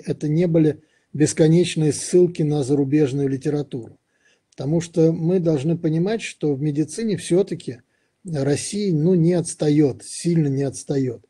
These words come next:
Может быть, там какие-то технологии, да, мы не, не воспроизводим. Но в целом в клинической медицине я считаю, что приоритет России, он остается достаточно выраженным, достаточно сильным, достаточно мощным. И не случайно мы эту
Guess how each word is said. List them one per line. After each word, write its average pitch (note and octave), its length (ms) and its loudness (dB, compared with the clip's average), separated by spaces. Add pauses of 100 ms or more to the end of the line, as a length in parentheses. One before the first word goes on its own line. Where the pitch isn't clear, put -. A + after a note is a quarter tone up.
(320)
Может G3+ 240 2
быть, E3+ 160 2
там F#3 200 2
какие-то E3 560 -2
технологии, D3 720 2
да, B2+ 240 -2
мы B2 160 -6
не, B2+ 180 -6
не C3 140 -4
воспроизводим. C#3+ 800 -2 (520)
Но D3 140 2
в - 60 -2
целом A3 380 2
в - 80 -10
клинической D#3 540 2
медицине C#3 580 -4
я D3 180 -2
считаю, D3+ 380 -4
что - 180 -6
приоритет D3 680 -2
России, E3+ 540 -6 (480)
он E3 220 2
остается D3 640 -2
достаточно C3+ 640 -4
выраженным, D#3+ 460 2
достаточно C3+ 600 -6
сильным, F#3 460 -2
достаточно C#3+ 580 -6
мощным. E3 520 0 (560)
И D3+ 360 6
не D3 180 0
случайно F#3 560 2
мы D#3+ 160 6
эту C#3+ 260 -2